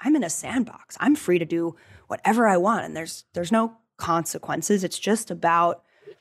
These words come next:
what would it be like to build a tower? What would it be like to smash the tower? What would it be?" You know, it's, it's a place where our curiosities can run wild. And I think as adults,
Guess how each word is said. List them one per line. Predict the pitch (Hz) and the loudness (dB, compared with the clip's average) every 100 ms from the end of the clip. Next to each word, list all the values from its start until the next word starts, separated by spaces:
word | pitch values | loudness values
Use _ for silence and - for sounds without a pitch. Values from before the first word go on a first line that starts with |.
| _ _ _ _ _ _ _ | _ _ _ _ _ _ _
what | 165 175 | 0 4
would | 185 | 4
it | 180 - | 2 -2
be | 185 | -2
like | 208 208 - | 0 -2 -6
to | - 233 | -4 -4
build | 196 220 247 | 0 0 2
a | 247 | -2
tower? | - - 277 190 143 - | -6 -4 0 0 -2 -10
What | 139 - | -14 -10
would | 170 | -6
it | 175 | -2
be | 196 | 2
like | 202 220 220 | 4 4 2
to | - | -2
smash | - 277 285 277 - | 0 0 0 -2 -2
the | 185 | -4
tower? | 170 160 160 151 139 | -2 -2 -2 -4 -6
What | 190 | -2
would | 220 | 0
it | 214 220 | -2 -4
be?" | 226 - | -8 -6
You | 214 | -6
know, | 170 | -4
it's, | 180 - _ - - | -4 -8 _ -16 -8
it's | 185 | -4
a | 185 | -4
place | - 196 220 | 0 0 2
where | 220 | 4
our | 180 | 4
curiosities | 175 - 175 165 170 - - - - | 2 0 2 4 2 0 -8 -10 -6
can | 156 | -4
run | 156 156 | -2 -2
wild. | 143 131 147 95 53 - - _ _ _ _ _ | 0 0 2 0 -4 -10 -12 _ _ _ _ _
And | 170 160 160 156 156 - _ _ _ | 0 2 2 0 -2 -8 _ _ _
I | 180 | -2
think | - 196 175 | 2 0 2
as | 170 165 | 0 0
adults, | 160 160 175 175 170 170 - | -4 -6 0 0 0 -4 -10